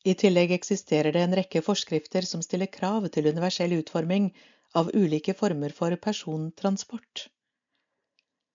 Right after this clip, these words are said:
Som nevnt over gir også likestillings- og diskrimineringsloven personer med funksjonsnedsettelser rett til individuell tilrettelegging av kommunale tjenester, skole og utdanning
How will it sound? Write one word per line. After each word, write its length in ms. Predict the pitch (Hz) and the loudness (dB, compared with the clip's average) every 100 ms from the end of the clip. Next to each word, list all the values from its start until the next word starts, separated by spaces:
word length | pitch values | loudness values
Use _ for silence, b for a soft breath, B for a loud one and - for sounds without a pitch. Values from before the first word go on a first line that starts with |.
| _ _ _ - | _ _ _ -4
Som 200 | - 180 | 0 2
nevnt 320 | 170 165 175 | 2 2 0
over 300 | 170 156 175 | 0 2 2
gir 240 | 175 165 170 | 2 2 0
også 240 | 156 175 175 | 0 0 2
likestillings- 800 | 180 - 147 - 156 165 175 - | 2 0 -4 -2 0 0 -2 -2
og 140 | 170 | 0
diskrimineringsloven 1300 | 160 160 - 175 185 147 135 143 - 151 147 156 160 | 0 -2 -2 0 0 0 -2 -4 -4 -2 0 0 -2
personer 540 | 185 175 151 143 147 160 | -2 -2 -2 -2 -2 -2
med 180 | 170 - | -2 -2
funksjonsnedsettelser 1300 | 185 - 156 147 - - 160 160 160 - 156 190 196 b b b b b - | -2 -2 -4 -4 -6 -4 -2 0 -2 -2 -2 0 0 b b b b b 0
rett 440 | 175 196 _ - - | 0 0 _ -20 -4
til 260 | 156 156 - | 0 0 -2
individuell 640 | 156 160 165 190 156 170 - | -2 0 0 2 0 -2 -4
tilrettelegging 760 | - 190 208 - 160 160 190 160 b b b - | -2 0 -2 -4 -2 0 0 -2 b b b 0
av 160 | 147 - | 0 0
kommunale 520 | 165 180 156 147 175 | -2 0 0 0 -2
tjenester, 640 | - 190 151 147 - 185 190 b b | 0 0 -2 -4 0 0 -2 b b
skole 640 | - - - 190 156 170 190 _ | -12 -6 -2 0 0 0 -2 _
og 180 | 175 - | -2 0
utdanning 520 | 156 151 156 175 202 | -2 -2 -2 0 -2